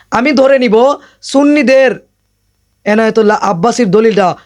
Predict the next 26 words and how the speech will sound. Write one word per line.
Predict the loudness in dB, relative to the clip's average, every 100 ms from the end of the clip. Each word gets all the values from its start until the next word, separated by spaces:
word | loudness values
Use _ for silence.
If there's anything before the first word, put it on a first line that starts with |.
| _
অবশ্যই | -4 -2 -2 -2
সঠিক, | 0 0 -2 -4 _ _ _
কারণ | -2 0 0 0 -4 _ _ -4
একজন | -4 -2 0 0 0 -4 -8 _ _
লোক | -2 0 0 -2 -8 _
নামাজ | -4 -2 0 -2 -2
নাই | -2 -2 -2
পড়তে | -2 -2 -2
পারে, | 0 0 -2 _ -4
সে | -2
ভুল | 0 0 0
পথে | 0 -2 0
যেতেই | -2 0 -2
পারে, | 0 0 0 -2 _ _
তাকে | -4 -2
সঠিক | -2 -2 -2 -4 -2
যুক্তি | -2 -2 0
দিয়ে, | 2 0 -2 _ _ _ _ _ _ _
তাকে | -6 -2 0
বুঝিয়ে | 2 2 2 2 0 -2 _ -8
অবশ্যই | -4 -2 -2
সঠিক | 0 0 -2 -2
রাস্তায় | -2 -2 -4 -2 -4 -8 _ -8
নিয়ে | 0 2 2
আসতে | 2 -2 -2
হবে। | -2 -2 -4